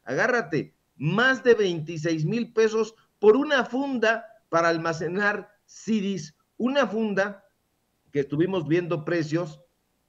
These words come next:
y cuesta la más cara trescientos pesos. Ellos pagaron veintiséis mil pesos por esa funda. Deberías de ver cuánto dinero se gastaron los magistrados en comprar unos pinchurrientos llaveritos de níquel,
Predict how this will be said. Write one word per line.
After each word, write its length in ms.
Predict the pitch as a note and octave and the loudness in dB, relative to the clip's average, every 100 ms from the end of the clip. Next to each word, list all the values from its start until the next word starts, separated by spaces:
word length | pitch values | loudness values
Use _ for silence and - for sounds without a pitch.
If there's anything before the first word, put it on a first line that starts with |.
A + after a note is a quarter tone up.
| - | -12
y 400 | C#3 B2+ B2 _ | -10 -10 -14 _
cuesta 540 | D3 F3+ - C3+ - - | -2 -2 -4 -6 -6 -2
la 300 | D#3+ F3+ F#3+ | 0 2 2
más 300 | B3+ C#4 - | 0 -2 -2
cara 480 | A3+ A3+ B3+ A#3 - _ _ - | 2 2 2 -4 -16 _ _ -4
trescientos 800 | F#3+ F3+ D3+ G3+ G#3+ D3+ D3+ - | -2 -2 -4 -2 -2 -2 -6 -6
pesos. 440 | A#2 G#2+ A2+ A2 _ _ | -8 -6 -8 -10 _ _
Ellos 280 | A#3 A#3+ A3 | 2 4 0
pagaron 600 | - C3+ D3+ F3 E3 D3+ - | 0 -2 0 -2 -4 -12 -8
veintiséis 800 | A#2 D#3 C#3+ - C#3+ C#3+ C3 | 0 0 0 -4 -6 -4 -4
mil 280 | C3 F3 E3 | -2 -4 -4
pesos 420 | D#3 D3+ D3+ D3+ _ _ | -4 -4 -4 -8 _ _
por 160 | B2+ B2+ | -4 -2
esa 380 | B2+ B2+ A2+ - | -4 -6 -10 -12
funda. 480 | A#2 A2 G2+ F2+ - _ _ | -10 -8 -8 -12 -14 _ _
Deberías 520 | C3+ G#3 C4+ C4+ G#3 | -2 0 2 0 2
de 100 | G3+ | 2
ver 360 | A3 A3+ - _ - | 4 2 -4 _ -4
cuánto 440 | A3+ C4 A#3 A3+ | -2 -2 2 2
dinero 600 | E3+ E3 A3 A#3 E3 D#3 | 2 0 2 4 2 -4
se 260 | - - F3 | -8 -4 -2
gastaron 560 | D#3+ D3+ - A3 A#3+ | -2 -4 -2 0 2
los 160 | G3 D#3 | 0 0
magistrados 720 | D3+ D3 C#3+ C3+ F#3+ G#3 E3+ - _ | 0 -2 -4 -6 -4 -4 -4 -10 _
en 180 | C#3 D3+ | -4 -2
comprar 420 | D3+ D#3 F3 G3+ | -2 -2 0 0
unos 280 | G#3 G3+ E3 | 0 -2 -4
pinchurrientos 920 | - F#3 D#3+ D3+ D#3 F#3+ G#3 - G3+ | -6 -8 -6 -4 -2 -2 -4 -4 -2
llaveritos 680 | D3 D3 C#3+ F3 - F#3 D3+ | 0 2 2 -2 -6 -8 -4
de 140 | C3+ C#3 | -2 -2
níquel, 560 | G3+ A#3+ F3+ B2+ F#2 | -2 -4 -2 -2 -4